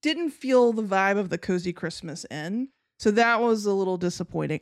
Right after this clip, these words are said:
I think what was also disappointing is, like, Andy has sunk all this money into it,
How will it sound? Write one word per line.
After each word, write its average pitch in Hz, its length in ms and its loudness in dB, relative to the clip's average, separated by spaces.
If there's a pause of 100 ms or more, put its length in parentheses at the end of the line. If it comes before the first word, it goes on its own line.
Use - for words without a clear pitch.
I 254 100 4
think 381 160 2
what 415 120 4
was 285 120 0
also 214 300 0
disappointing 180 680 -4
is, 170 200 -8
like, 165 220 -8 (560)
Andy 269 340 2
has 202 140 -2
sunk 180 380 -8
all 196 120 -2
this 247 220 -4
money 175 240 -6
into 165 320 -10
it, 156 180 -10